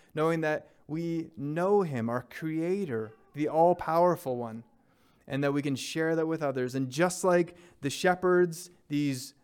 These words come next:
weak no-names, we have no names of who these people were, we are the no-names who tell the story, the greatest story that there ever was,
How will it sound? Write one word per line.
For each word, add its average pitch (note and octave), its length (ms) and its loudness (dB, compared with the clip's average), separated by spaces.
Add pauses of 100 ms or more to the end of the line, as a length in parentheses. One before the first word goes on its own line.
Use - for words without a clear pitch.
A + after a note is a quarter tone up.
weak F3+ 600 -2 (120)
no-names, E3 640 0
we D#3+ 40 2
have C3+ 100 2
no E3 240 4
names F3+ 360 0
of D3 100 -6
who D#3+ 140 -6
these E3 200 -8 (260)
people E3 300 -8
were, D3 380 0 (580)
we D3 320 2
are C3 520 2
the B2+ 160 -6
no-names D3 580 -2
who C3+ 100 -6
tell C3+ 260 -8
the B2+ 140 -8
story, C#3 580 -6
the C3 120 -8
greatest C3+ 640 -6
story C3+ 300 -6
that C3 120 -8
there B2 140 -8
ever B2 200 -8
was, A#2 440 -10